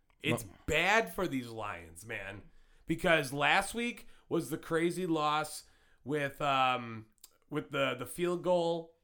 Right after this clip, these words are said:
Speaker 1: uh, called by Dan Campbell. And now this week, the defense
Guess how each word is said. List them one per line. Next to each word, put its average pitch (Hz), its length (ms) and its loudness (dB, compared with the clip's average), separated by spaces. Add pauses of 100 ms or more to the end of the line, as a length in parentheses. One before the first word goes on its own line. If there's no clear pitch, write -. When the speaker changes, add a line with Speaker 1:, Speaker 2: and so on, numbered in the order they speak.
(120)
Speaker 1:
uh, 123 280 0
called 139 380 -4
by 139 200 2
Dan 131 340 -2
Campbell. 120 580 -6 (320)
And 143 140 -2
now 151 300 4
this 165 360 -4
week, 113 420 -6 (840)
the 165 140 2
defense 190 580 2